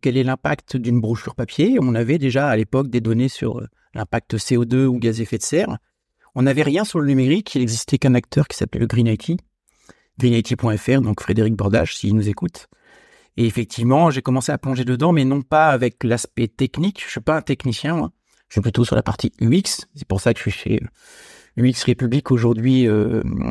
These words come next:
enfin sur le, je le refais. C'est pour ça que je suis aujourd'hui présent à l'événement, euh, du U X République et de Smile. Euh, donc justement, je voulais avoir ce regard un peu, euh, grand public. Quel est l'impact du numérique quand on achète un téléphone, quand on fait une recherche sur Google, quand on envoie un mail ?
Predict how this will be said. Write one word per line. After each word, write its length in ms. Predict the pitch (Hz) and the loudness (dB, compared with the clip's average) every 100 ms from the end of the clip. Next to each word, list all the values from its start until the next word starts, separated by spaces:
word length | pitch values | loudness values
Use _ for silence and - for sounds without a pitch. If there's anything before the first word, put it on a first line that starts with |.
| 98 | -4
enfin 160 | - 117 | -4 -4
sur 220 | - 117 | 0 2
le, 340 | 107 110 - 107 - _ | 2 0 -4 -8 -14 _
je 80 | 113 | -2
le 60 | 120 | -2
refais. 240 | - 98 - _ _ _ _ - - _ - - _ _ - - - - | -2 -6 -6 _ _ _ _ -12 -12 _ -20 -20 _ _ -20 -20 -20 -8
C'est 140 | 123 | -2
pour 140 | 120 | 0
ça 140 | 120 147 | 0 -2
que 80 | - | -2
je 40 | |
suis 120 | 131 | 0
aujourd'hui 340 | 123 117 117 131 | 2 2 0 -2
présent 360 | - 123 135 | 0 0 2
à 60 | 123 | 2
l'événement, 520 | 117 117 120 131 127 | 0 2 2 4 4
euh, 100 | 113 | 0
du 120 | 110 | 0
U 40 | 113 | -2
X 160 | - | -2
République 480 | - 113 110 113 - | -6 -4 -2 -2 -2
et 60 | 113 | -4
de 100 | 107 | -2
Smile. 460 | 135 87 82 - - _ _ _ _ _ | 0 0 0 -4 -14 _ _ _ _ _
Euh, 600 | 117 117 113 113 113 - | 0 2 4 2 2 -2
donc 320 | 127 139 127 143 | -4 -4 0 -2
justement, 420 | 139 117 165 196 | -2 -6 -2 0
je 100 | 139 | 0
voulais 180 | 135 143 | 0 0
avoir 260 | 131 160 | 0 -2
ce 160 | - 147 | -2 -2
regard 460 | 123 131 139 151 | 0 0 0 0
un 100 | 139 | -2
peu, 600 | 120 - 135 139 120 117 117 | -4 -2 0 2 2 2 0
euh, 40 | |
grand 260 | 120 - 156 | -4 -6 -4
public. 600 | 170 143 143 180 - - _ _ | -2 0 0 -2 -6 -14 _ _
Quel 100 | - | -2
est 60 | 147 | 0
l'impact 300 | 151 165 151 | 0 0 -2
du 120 | 143 | 0
numérique 480 | 147 151 143 175 202 | 2 4 4 2 -2
quand 180 | 139 - | -6 -2
on 60 | |
achète 280 | 135 - 139 | -2 -2 -4
un 60 | 135 | -4
téléphone, 580 | 143 135 120 143 185 214 | -2 -2 -2 0 2 0
quand 240 | 139 - | -4 -4
on 60 | 123 | -2
fait 140 | - | 0
une 100 | 131 | 0
recherche 400 | 123 117 139 - | 0 0 -4 -4
sur 140 | 123 | -6
Google, 400 | 123 131 127 131 156 | -4 0 0 0 -2
quand 220 | 123 - | -4 0
on 80 | 123 | 0
envoie 260 | 113 117 | 0 0
un 60 | 123 | 0
mail ? 440 | 120 120 156 113 | 2 2 2 0